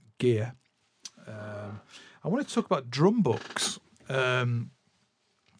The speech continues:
because it's, uh, it feels like a sort of topic because of the, the, the phenomena of social media and, and YouTube.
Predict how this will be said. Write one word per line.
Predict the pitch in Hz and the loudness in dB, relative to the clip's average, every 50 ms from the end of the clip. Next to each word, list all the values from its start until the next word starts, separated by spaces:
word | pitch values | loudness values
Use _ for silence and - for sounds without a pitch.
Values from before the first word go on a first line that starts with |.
| - - | -20 -6
because | - 143 135 - 170 165 151 151 127 117 - - - - - - - - - - - - - - - - - - - _ _ _ _ - | -6 -6 -2 4 6 8 8 8 6 4 0 -6 -8 -14 -20 -20 -20 -20 -20 -20 -20 -20 -20 -20 -20 -20 -20 -20 -20 _ _ _ _ -2
it's, | 170 170 165 - - - - - - 165 | 0 0 0 -2 -4 -4 -2 0 2 4
uh, | 160 156 160 156 156 156 156 156 156 156 151 151 151 160 - - _ _ _ _ _ _ _ _ _ _ - | 6 6 6 6 6 6 6 6 6 4 4 2 2 -2 -6 -10 _ _ _ _ _ _ _ _ _ _ 0
it | 185 180 165 | 0 0 0
feels | - - 254 302 320 302 262 - | 0 -2 -2 0 0 -2 -2 2
like | 214 175 160 - | 2 2 2 2
a | - 156 | -2 0
sort | - 190 165 147 | 0 0 0 0
of | - | 2
topic | - 240 233 - - 139 - - - | 2 2 4 4 2 2 2 0 -2
because | 170 - - 277 262 | -2 0 0 0 2
of | 262 | 4
the, | 233 190 160 - - 175 | 4 4 4 2 -4 -6
the, | 165 185 | -4 -4
the | 180 170 175 160 | -2 0 -2 -2
phenomena | - - 185 156 160 185 196 196 190 165 143 131 | 2 6 8 10 10 10 10 10 8 8 6 6
of | 123 123 120 120 113 - | 6 4 4 2 0 -2
social | 156 - - - 156 151 131 - 147 135 | -6 -2 4 4 4 4 4 2 0 0
media | 131 135 135 135 127 127 123 | 2 2 2 2 4 4 2
and, | 123 123 123 123 123 123 - | 4 2 2 0 -2 -2 -2
and | 123 120 120 | 0 0 0
YouTube. | 123 131 151 170 170 - - - 127 113 104 110 110 - - | 4 6 6 6 6 4 0 -2 0 0 0 -2 -6 -8 -12